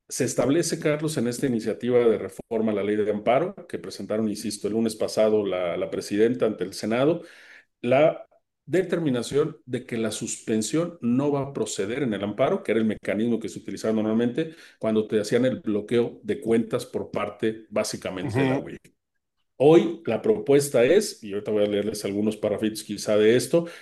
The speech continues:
Speaker 1: dice que no, o sea, se
Speaker 2: No
Speaker 1: considera
Speaker 2: tolera.
Speaker 1: en público, de interés social,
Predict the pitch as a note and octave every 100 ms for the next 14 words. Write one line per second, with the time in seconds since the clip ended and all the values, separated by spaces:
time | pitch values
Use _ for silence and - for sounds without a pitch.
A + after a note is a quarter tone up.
0 | - - C#3 E3 E3 D3+ B2+ B2 C#3 E3+
1 | A3 - _ - B2+ B2+ D3 A#2+ A#2+ A2
2 | A#2+ B2 - - - C3+ B2+ E3+ G3 G3
3 | - F#3 F3 B2 A2 A2+ B2 B2+ A#2 E3+
4 | F#3+